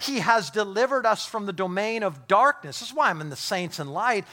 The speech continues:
"and transferred you to the kingdom of his beloved Son, in whom we have redemption, the forgiveness of sins." Paul goes,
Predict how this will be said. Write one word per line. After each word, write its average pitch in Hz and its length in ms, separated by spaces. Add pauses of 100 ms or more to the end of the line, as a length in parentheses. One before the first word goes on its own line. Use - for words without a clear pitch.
(160)
"and 180 120
transferred 233 500
you 185 120
to - 0
the 156 80
kingdom 254 360
of 175 100
his 143 100
beloved 170 480
Son, 233 320
in 147 120
whom 233 280
we 160 140
have 220 360 (160)
redemption, 170 640
the 147 80
forgiveness 202 640
of 135 100
sins." 262 680
Paul 208 180
goes, 180 160